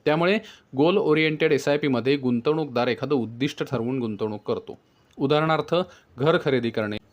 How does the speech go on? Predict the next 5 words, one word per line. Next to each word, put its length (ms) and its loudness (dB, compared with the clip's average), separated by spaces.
शिक्षणासाठी 720 -2
पैशाची 480 -2
सोय 240 2
करणे 320 -4
किंवा 320 0